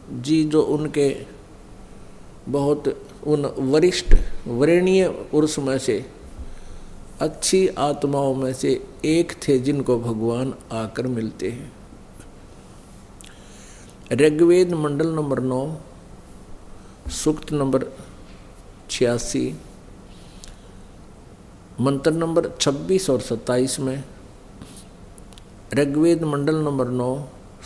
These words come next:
सूक्त नंबर बयासी, मंत्र एक, दो, तीन में। ऋग्वेद मंडल नंबर नौ,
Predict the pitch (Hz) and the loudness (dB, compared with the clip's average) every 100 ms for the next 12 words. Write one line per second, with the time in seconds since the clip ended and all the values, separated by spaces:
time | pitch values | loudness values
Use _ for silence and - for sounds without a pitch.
0 | - 156 156 - 147 139 131 120 127 123 | -4 -2 -2 -4 -4 0 0 2 2 2
1 | 123 - 135 139 - - - - - - | -2 -2 -4 -4 -14 -20 -20 -20 -20 -20
2 | - - - - 131 135 139 131 - 135 | -20 -20 -16 -4 -2 0 -2 -2 -2 0
3 | 147 147 127 113 123 120 - 120 120 120 | 0 0 -2 -2 0 -2 -2 -2 0 -2
4 | 123 147 151 - - - - - - - | -4 -8 -12 -18 -20 -20 -20 -20 -20 -20
5 | - - - - - - - - - 143 | -20 -20 -20 -20 -20 -20 -20 -12 -2 0
6 | 147 156 175 170 156 139 151 160 156 143 | 2 6 6 6 2 0 0 0 0 0
7 | 127 131 131 147 | 0 0 -2 -2